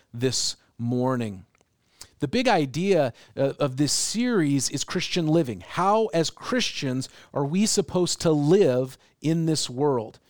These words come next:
Uh, in our last book we studied, the book of Daniel, we talked about how to live as exiles. And in First John, we're talking how to live,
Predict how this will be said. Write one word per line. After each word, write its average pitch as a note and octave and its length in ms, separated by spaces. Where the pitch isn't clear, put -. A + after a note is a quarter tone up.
Uh, C#3 100
in D#3 160
our D3+ 140
last E3+ 580
book D#3 360
we E3+ 100
studied, E3 400
the D#3 60
book C#3+ 160
of B2 120
Daniel, D#3+ 400
we D#3+ 140
talked D#3+ 260
about D3+ 200
how D3+ 120
to D3+ 60
live C#3+ 260
as C3 380
exiles. B2+ 840
And D#3+ 300
in D3 320
First D#3+ 400
John, F#3+ 420
we're D3+ 120
talking F3 420
how E3 200
to E3 100
live, D#3+ 440